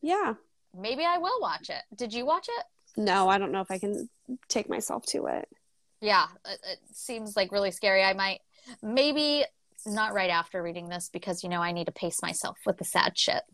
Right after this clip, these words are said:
Speaker 1: Yeah. Yes, you do. <laughs>
Speaker 2: <laughs> Uh, so that's how that chapter ends. And we're in chapter fourteen. He's working with men's groups. He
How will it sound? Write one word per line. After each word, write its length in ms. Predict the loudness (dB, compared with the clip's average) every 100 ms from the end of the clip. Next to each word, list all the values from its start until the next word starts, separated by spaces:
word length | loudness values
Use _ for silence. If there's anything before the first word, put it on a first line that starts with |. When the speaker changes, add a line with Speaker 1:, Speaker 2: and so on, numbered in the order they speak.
| _
Speaker 1:
Yeah. 320 | 0 0 -2 -6 -14 -18 -2
Yes, 320 | 4 6 6
you 60 | 6
do. 260 | 8 6 4 -4 2 2 2 -4 -8 -4 -4 2 8
<laughs> 580 | 8 10 8 8 6 2
Speaker 2:
<laughs> 20 | -4 -4 -4 -4 -2 0 0 2 2 2 4
Uh, 320 | 8 10 8
so 400 | 4 6 10 10
that's 240 | 8 4 0
how 160 | 0
that 200 | 2 -2
chapter 380 | 0 -2 -2 -4
ends. 540 | -2 -2 -4 -8 -10 -12 _ _ _ -8
And 800 | -4 -4 -4 -6 -6 -8 -10 -10 -10
we're 360 | -8 -4 0 0
in 260 | 0 -2 -4
chapter 300 | -4 -4 -4
fourteen. 520 | -4 -4 -4 -4 -4
He's 220 | -4 -2
working 340 | 0 2 2
with 140 | 0 0
men's 280 | 0 0 0
groups. 520 | 0 0 -2 -4 -6 _ _ _ _ _ _ _
He 440 | -18 -12 2 8